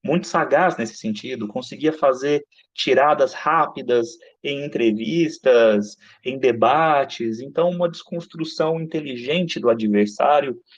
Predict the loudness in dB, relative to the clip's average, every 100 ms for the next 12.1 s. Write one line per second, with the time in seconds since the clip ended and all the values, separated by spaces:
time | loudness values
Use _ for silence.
0 | _ 0 2 4 2 0 -4 -8 -8 -8
1 | -10 -10 -10 -6 -4 0 2 4 2 2
2 | 0 0 2 2 2 -2 -2 -2 -6 -8
3 | -6 -4 -6 -8 -12 -12 -8 -6 -4 -2
4 | 0 2 2 0 -6 -20 _ 4 6 6
5 | 4 0 2 2 2 -2 -4 -2 -2 -6
6 | -20 -10 -2 0 2 0 0 2 2 2
7 | -6 -4 -4 0 4 4 2 -2 -4 -6
8 | _ _ _ 0 2 2 0 -6 -6 _
9 | _ 0 2 2 2 0 0 -6 -4 -4
10 | -2 -2 0 -2 -4 -8 -14 -12 -12 -14
11 | _ 2 2 2 0 -2 -4 -4 -4 -4
12 | -10